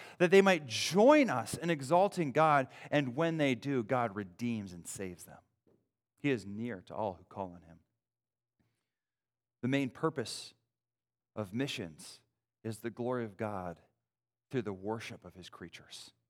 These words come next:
The main purpose of this church is the glory of God and the magnification of his name through the praise and the worship and the imitation of people who love and adore their God.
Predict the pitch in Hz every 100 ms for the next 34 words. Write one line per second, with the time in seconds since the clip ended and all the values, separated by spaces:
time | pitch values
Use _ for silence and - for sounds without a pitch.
0 | _ _ _ _ _ _ _ _ _ _
1 | _ _ _ 131 175 - 190 185 170 165
2 | 151 - 196 233 - - - _ _ _
3 | _ _ _ 143 139 147 165 185 165 156
4 | 156 139 98 - - _ _ _ _ -
5 | 151 143 156 185 175 143 160 160 156 151
6 | 139 127 123 113 135 135 107 98 - -
7 | - 131 131 - 165 151 131 110 113 104
8 | 123 160 - 123 107 113 131 131 127 131
9 | 123 110 98 - 143 135 110 92 - _
10 | _ - 120 104 117 120 110 98 92 107
11 | 95 87 82 78